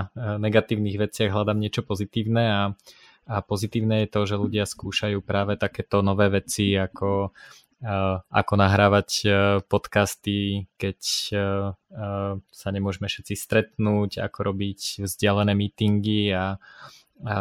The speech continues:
veľa ľudí možno zistilo, že sú dokonca produktívnejší, keď nestravia pol dňa meetingami a tak ďalej. A my vlastne experimentujeme s virtuálnou realitou a so stretávaním sa vo virtuálnej realite a,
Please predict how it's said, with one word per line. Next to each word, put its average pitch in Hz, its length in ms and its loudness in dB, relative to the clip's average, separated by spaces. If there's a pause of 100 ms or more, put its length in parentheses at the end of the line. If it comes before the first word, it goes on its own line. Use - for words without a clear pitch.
(180)
veľa 101 280 6
ľudí 101 340 4 (280)
možno 104 440 2
zistilo, 104 580 2
že 98 180 0 (180)
sú - 180 -8
dokonca 101 420 -4
produktívnejší, 104 960 -2
keď 98 200 -6
nestravia 98 880 -4 (500)
pol 101 220 0
dňa 101 180 0
meetingami 104 580 0
a 104 80 -2
tak 101 160 -2
ďalej. 107 520 2 (840)
A - 140 -8
my 101 240 0
vlastne 101 400 0
experimentujeme 104 960 0
s 95 80 -6
virtuálnou 104 480 4
realitou 101 560 2
a - 20 0
so 92 140 -6
stretávaním 101 640 -4
sa - 80 -6
vo 101 160 -2
virtuálnej 101 480 -4
realite 98 480 -4
a, 101 200 -2